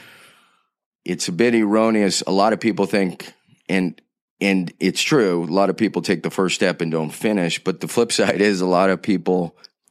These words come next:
don't take the first step. And it's hard to complete something if you never begin. So I tend to believe that the first step is critical,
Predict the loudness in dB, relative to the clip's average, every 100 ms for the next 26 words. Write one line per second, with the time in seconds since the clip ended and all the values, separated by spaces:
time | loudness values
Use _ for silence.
0 | _ 0 2 2 -2 -4 0 0 -2 -8
1 | -18 -20 _ _ _ _ _ _ _ -6
2 | -4 0 0 0 0 0 -2 -8 _ _
3 | _ -4 -2 -2 -4 0 4 4 0 -4
4 | 0 2 0 -2 -4 0 0 2 0 -2
5 | 0 0 0 -2 -2 -2 -2 -2 -4 -6
6 | 0 0 0 -8 _ _ _ -20 -20 -20
7 | _ _ -8 -2 0 2 2 0 0 0
8 | 0 0 0 0 2 4 4 4 2 0
9 | -6 _ -20 _ -10 -10 -8 -10 -4 0
10 | 2 0 0 0 0 -6 -8 -8 0 2
11 | 2 0 -6 -6